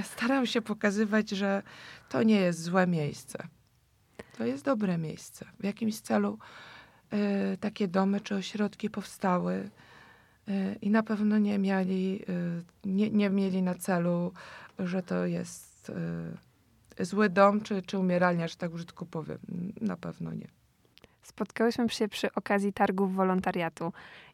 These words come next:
Speaker 2: i teraz też ważna jest, myślę, też ta kwestia tych wolontariuszy. Czy oni
Speaker 1: Tak.
Speaker 2: rzeczywiście chętnie do takiego D P S-u dołączają,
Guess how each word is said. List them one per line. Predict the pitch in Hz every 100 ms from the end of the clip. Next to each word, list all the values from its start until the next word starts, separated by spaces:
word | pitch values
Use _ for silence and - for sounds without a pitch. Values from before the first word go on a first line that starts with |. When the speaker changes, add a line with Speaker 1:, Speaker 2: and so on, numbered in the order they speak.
| -
Speaker 2:
i | 208
teraz | 233 220 220
też | - 208 208 -
ważna | 220 208 226
jest, | 214 202
myślę, | 214 - 208
też | 202
ta | - 208
kwestia | - 214 220
tych | 202 214
wolontariuszy. | 208 208 208 196 214 180 - 214
Czy | - -
oni | 190
Speaker 1:
Tak. | 208
Speaker 2:
rzeczywiście | 202 - 208 - -
chętnie | 208 208 214 - 214
do | 196
takiego | 202 196 202
D | 190 196
P | 196
S-u | - 190
dołączają, | 196 185 190 - 226 269